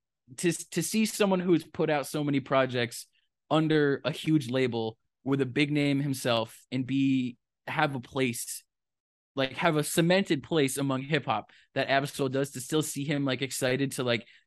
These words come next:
you know, run into Hov into a re-, in a restaurant, like, that was so big for me. And that's the context that I was looking for, for this album. It's all the stuff from Ab-Soul that makes this album better. And it's not the context from the outside.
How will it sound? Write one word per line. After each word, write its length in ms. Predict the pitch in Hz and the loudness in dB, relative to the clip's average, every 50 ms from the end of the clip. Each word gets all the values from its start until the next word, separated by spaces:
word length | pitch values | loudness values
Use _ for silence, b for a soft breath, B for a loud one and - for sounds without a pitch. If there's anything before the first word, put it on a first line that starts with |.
| b - | b -2
you 100 | 139 143 | 0 2
know, 100 | 139 131 | 2 2
run 240 | 120 131 139 143 | 2 2 2 2
into 160 | 147 143 139 131 | 2 2 0 0
Hov 240 | 139 143 135 131 | 2 2 2 2
into 200 | 143 139 139 135 | 2 2 2 2
a 60 | 127 120 | 2 2
re-, 140 | 123 123 123 - - - | 2 0 -2 -2 -4 -2
in 120 | 135 135 | 0 2
a 40 | 127 | 2
restaurant, 460 | 117 123 143 - - 147 151 151 127 | 2 2 0 0 -2 -2 -2 -2 0
like, 240 | 120 120 113 120 _ _ _ _ _ _ _ _ _ - | 0 -2 -2 -4 _ _ _ _ _ _ _ _ _ -4
that 200 | - - 175 180 | -2 2 2 2
was 140 | 180 175 | 2 2
so 160 | - 170 151 139 | 2 0 0 0
big 240 | 120 135 143 139 | 2 2 2 2
for 100 | - - | 2 0
me. 140 | 151 147 139 | 0 0 2
And 140 | 135 127 123 | 0 0 0
that's 300 | - 139 151 160 156 - | 0 2 2 2 0 -2
the 100 | 147 135 | -6 -6
context 440 | - - 147 143 135 - 127 - - | -4 -2 -2 -2 -2 -4 -6 -4 -2
that 120 | 135 131 | 2 2
I 60 | 127 | 2
was 140 | 127 127 123 | 2 2 2
looking 280 | 139 143 139 - 135 123 | 2 0 0 0 -2 -4
for, 200 | - 127 127 120 | -4 -4 -6 -4
for 120 | - 139 | -4 -4
this 160 | 123 120 - | -6 -6 -2
album. 280 | - 123 135 131 127 127 | 2 2 2 2 2 0
It's 120 | 131 123 | -4 -2
all 160 | - 143 156 165 | 0 0 2 2
the 60 | 151 | 0
stuff 280 | - - 165 170 170 | 0 0 -2 -2 -2
from 140 | - 139 127 120 | -2 -4 -2 0
Ab-Soul 640 | 135 131 120 123 - - 160 160 151 131 127 120 B B B B B B | 0 0 0 -2 -2 2 4 4 4 4 2 0 B B B B B B
that 100 | - 131 | -4 -2
makes 220 | 135 139 135 131 - | 0 0 -2 -2 -2
this 180 | 143 135 - | -4 -4 -2
album 220 | - 123 127 131 127 | 0 0 0 2 2
better. 240 | 127 131 131 131 127 | 0 0 2 0 0
And 100 | 127 123 | -2 -2
it's 120 | 120 - | -4 -2
not 220 | 156 151 156 - | -2 -2 -2 -2
the 80 | - 135 | -4 -8
context 460 | - - 143 143 139 - 143 120 - | -6 -2 -2 -2 -2 -2 -6 -6 -4
from 120 | - 131 123 | -4 -2 -2
the 120 | 123 113 | -2 -2
outside. 580 | 120 123 117 117 - - 131 123 113 107 113 | 0 -2 -2 -2 -2 -2 0 0 0 0 -4